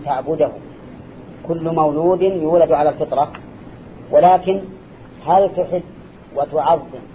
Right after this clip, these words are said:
وتعبد إلا من عرفت أنه متصف بصفات الكمال لا قدر ربوبيته وألوهيته؟ الجواب لا.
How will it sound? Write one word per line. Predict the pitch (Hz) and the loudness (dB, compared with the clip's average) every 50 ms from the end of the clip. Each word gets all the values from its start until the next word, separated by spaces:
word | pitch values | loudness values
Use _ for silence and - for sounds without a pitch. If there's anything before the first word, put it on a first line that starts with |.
| - - | -12 -10
وتعبد | 131 135 - 160 165 156 147 147 127 127 110 - - - - 151 | -10 -4 0 2 2 2 2 -2 -4 -8 -14 -16 -20 -16 -12 -12
إلا | 170 180 180 180 185 175 | -10 -6 -2 2 2 2
من | 175 175 165 | 2 0 -2
عرفت | 147 156 165 156 147 - 135 123 - - - | -2 -2 -2 -2 -2 -2 -6 -10 -12 -12 -10
أنه | 160 170 170 160 151 151 143 131 | -8 -6 -6 -6 -6 -8 -8 -10
متصف | 127 - - 175 170 165 165 139 143 | -14 -6 -4 -2 -2 -2 -4 -8 -10
بصفات | 139 - - 165 160 156 | -14 -8 -6 -4 -4 -4
الكمال | 143 131 160 147 160 156 143 | -6 -8 -8 -6 -6 -6 -6
لا | 143 156 151 | -6 -8 -6
قدر | - 151 143 143 | -8 -8 -10 -10
ربوبيته | 139 139 139 135 143 156 156 139 147 139 | -10 -10 -12 -10 -10 -10 -10 -8 -8 -8
وألوهيته؟ | 131 131 135 139 147 156 - 165 170 - - - - - - - - - - - - - - - - - - - - - - - - - | -6 -6 -6 -6 -6 -6 -6 -6 -10 -12 -14 -18 -20 -20 -20 -20 -20 -20 -20 -20 -20 -20 -20 -20 -20 -20 -20 -20 -20 -20 -20 -16 -12 -12
الجواب | 131 - 147 147 160 170 - - - - - - - - - - - - - - - - - - - - - - - - - - - - - - - - - - - 139 131 113 107 - - - - 160 151 151 139 - - - - | -6 -2 0 2 2 0 -2 -6 -12 -20 -20 -20 -20 -20 -20 -20 -20 -20 -20 -20 -20 -20 -20 -20 -20 -20 -20 -20 -20 -20 -20 -20 -20 -20 -20 -20 -20 -20 -20 -20 -20 -20 -18 -18 -18 -20 -20 -20 -20 -18 -18 -18 -18 -18 -18 -16 -4
لا. | 143 160 175 | 0 0 0